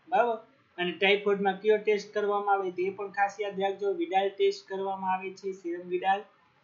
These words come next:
Next પ્રશ્ન છે, રોગના જંતુઓ શરીરમાં રોગ ઉત્પન્ન કરવાની શક્તિને શું કહે છે? Virulent, antigen,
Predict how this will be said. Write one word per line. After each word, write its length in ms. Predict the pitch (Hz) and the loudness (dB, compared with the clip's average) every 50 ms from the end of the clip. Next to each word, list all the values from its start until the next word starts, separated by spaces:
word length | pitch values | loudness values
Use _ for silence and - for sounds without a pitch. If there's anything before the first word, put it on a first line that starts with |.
| _ _ _ _ _ _ _ _ _ _ _ _ - - - _ _ _ _ - | _ _ _ _ _ _ _ _ _ _ _ _ -20 -20 -20 _ _ _ _ -8
Next 320 | 165 170 185 180 180 - - | -2 0 0 0 -2 0 2
પ્રશ્ન 320 | 202 202 190 - 220 214 | 2 2 2 0 -2 -4
છે, 260 | 196 - 214 226 - - - - _ - _ _ _ _ _ _ _ _ _ _ _ - | -4 -2 -4 -4 -4 -6 -18 -20 _ -20 _ _ _ _ _ _ _ _ _ _ _ -4
રોગના 500 | 180 175 196 214 226 214 214 240 233 233 | 2 6 8 8 8 8 6 4 4 4
જંતુઓ 520 | 226 190 214 220 220 208 185 220 220 220 214 | 6 6 6 4 4 4 4 6 6 6 6
શરીરમાં 640 | 208 214 208 202 208 208 208 214 214 214 208 214 214 - - _ _ _ _ _ _ - | 4 2 2 2 4 2 4 4 4 4 4 4 2 -4 -14 _ _ _ _ _ _ -2
રોગ 280 | 160 175 190 214 220 | 2 6 8 8 8
ઉત્પન્ન 460 | 208 214 208 202 208 202 214 220 214 196 | 8 8 6 6 6 2 0 0 0 0
કરવાની 500 | 190 196 196 202 196 214 214 214 208 202 | 0 2 2 2 2 0 0 0 -2 -4
શક્તિને 600 | 208 - 196 202 196 - - 214 208 208 208 208 | -2 -2 -2 -2 -2 -2 0 0 0 0 -2 -6
શું 280 | 202 - 247 240 233 233 | -6 -6 -6 -6 -4 -2
કહે 260 | - 196 190 190 175 | 2 2 2 2 2
છે? 260 | 160 - - - - - _ _ _ _ _ _ _ _ - | -2 -6 -12 -14 -14 -14 _ _ _ _ _ _ _ _ 2
Virulent, 580 | 175 190 196 214 208 208 202 214 220 220 220 - - _ _ _ _ _ _ _ _ _ _ _ _ _ _ - | 4 6 6 8 8 8 10 8 8 6 2 -12 -18 _ _ _ _ _ _ _ _ _ _ _ _ _ _ 0
antigen, 600 | 190 196 196 208 208 208 190 208 214 214 220 | 0 2 4 6 4 6 8 6 6 6 4